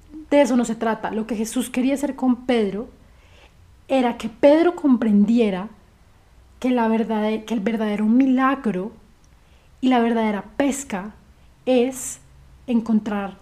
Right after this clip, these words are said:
a Jesús y en él todas las cosas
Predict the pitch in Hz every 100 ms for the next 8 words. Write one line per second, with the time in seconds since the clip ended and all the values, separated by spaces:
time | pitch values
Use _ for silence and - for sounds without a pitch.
0 | 311 185 208 - 202 180 - - - -
1 | - - - 233 233 226 233 247 285 -
2 | - - - - 247 214 226 220 - 220
3 | - - 196 - 180 -